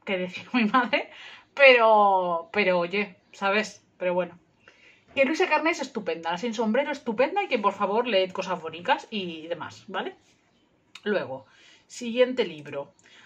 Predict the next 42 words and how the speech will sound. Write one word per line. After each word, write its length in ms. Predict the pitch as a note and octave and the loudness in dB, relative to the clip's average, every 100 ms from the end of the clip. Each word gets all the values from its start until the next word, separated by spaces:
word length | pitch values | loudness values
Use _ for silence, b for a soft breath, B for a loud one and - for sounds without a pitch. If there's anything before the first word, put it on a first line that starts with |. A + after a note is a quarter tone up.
| B | B
Ay, 180 | A3 A3 | 2 2
sí. 300 | G#3 F3 C#3 _ | -2 -12 -18 _
El 140 | - B3+ | 0 2
aprendiz 360 | A#3 A#3+ B3+ D#4+ | 4 2 2 -2
de 100 | F4 | 0
guerrero 280 | C4 D4+ | 0 0
de 120 | D#4+ G#3+ | 0 0
Lois 240 | A3 B3+ | 0 0
McMaster 520 | A#3 G#3+ A3+ A3 A#3+ | 0 0 -4 -2 -4
Bujold. 360 | G3 E3 D#3+ E3+ | -4 -8 -8 -8
Este 140 | F#3 | -8
es 80 | D4 | -8
el 100 | B3 | -4
tercero 480 | G3+ F3+ - G3 A3 | -4 -6 -6 -6 -4
de 100 | G#3 | -4
Vorkosigan. 600 | E3+ D#3 E3+ F3 D3 C#3+ | -4 -6 -12 -12 -12 -2
A 140 | G3+ F3+ | 0 0
ver, 180 | F3 | -2
le 120 | - C4 | -4 -4
he 20 | |
puesto 260 | E4+ - | -4 -6
menos 220 | D4+ G3+ F3 | -4 -6 -6
nota. 340 | C#3+ - - - _ _ _ _ - | -14 -14 -18 -20 _ _ _ _ -6
Os 100 | G#3 | -4
voy 100 | A3 | -2
a 40 | |
ser 140 | G#3+ | -4
sincera, 420 | - F3+ - - - | -10 -12 -12 -14 -12
le 80 | |
he 20 | G#3 | -10
puesto 240 | C#4 C4+ | -10 -8
un 100 | G3 | -8
tres. 380 | - - - - _ _ _ b b b b b b _ | -8 -14 -18 -20 _ _ _ b b b b b b _
Tres, 280 | B3 A#3+ - | 0 0 0
tres 180 | A3+ G3+ | -6 -6
y 80 | |
medio. 340 | - A2+ - - | -12 -14 -18 2
¿Por 240 | - C#4 C4+ | 6 6 6
qué? 280 | C4 - b b b b _ _ - | -2 -2 b b b b _ _ 2
Me 120 | C4+ | 8
ha 40 | |
gustado. 560 | G#4 A#4 - - C#3+ - | 10 10 6 -4 -4 -6